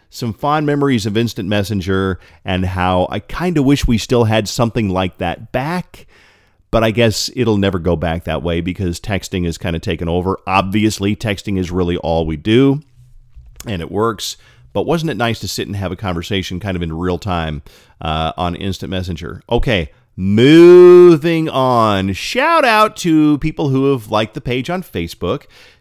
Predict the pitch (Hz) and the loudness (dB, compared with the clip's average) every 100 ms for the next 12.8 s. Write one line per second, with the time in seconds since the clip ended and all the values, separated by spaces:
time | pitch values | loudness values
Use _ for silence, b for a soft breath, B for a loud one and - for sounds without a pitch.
0 | - - 113 156 - 85 87 107 120 - | -10 -4 -4 -4 -2 -2 0 -2 -6 -14
1 | - - 123 120 120 120 120 107 85 80 | -12 -2 0 0 0 -2 -2 -4 -4 -4
2 | 98 b b b - 98 98 101 95 - | -8 b b b -6 -4 -2 -4 -6 -6
3 | 98 87 85 - 78 92 120 90 87 87 | -4 -4 -6 -6 -6 -8 -8 -6 -4 -4
4 | 87 87 90 107 110 101 113 101 107 - | -4 -4 0 -2 -2 -4 -2 -2 -4 -6
5 | 110 - 110 131 101 104 - 107 101 117 | -14 -10 -8 -8 -10 -10 -10 -8 -8 -8
6 | 139 - 110 92 98 98 95 113 156 147 | -10 -12 -10 -10 -10 -10 -10 -10 -10 -6
7 | 113 98 135 127 143 123 110 113 107 - | -6 -8 -10 -10 -10 -8 -6 -4 -6 -6
8 | 98 92 98 123 - 123 110 95 98 98 | -6 -4 -6 -6 -8 -8 -8 -8 -12 -10
9 | 107 101 98 98 98 90 135 147 - - | -10 -8 -8 -6 -8 -6 -4 -4 -8 -20
10 | b b b b - 98 98 92 - 151 | b b b b -4 -2 -2 -4 -8 -8
11 | 151 127 95 101 127 120 123 127 131 127 | -6 -8 -4 -4 -6 -6 -8 -6 -10 -12
12 | 117 117 - 80 80 120 147 | -14 -16 -16 -18 -16 -14 -16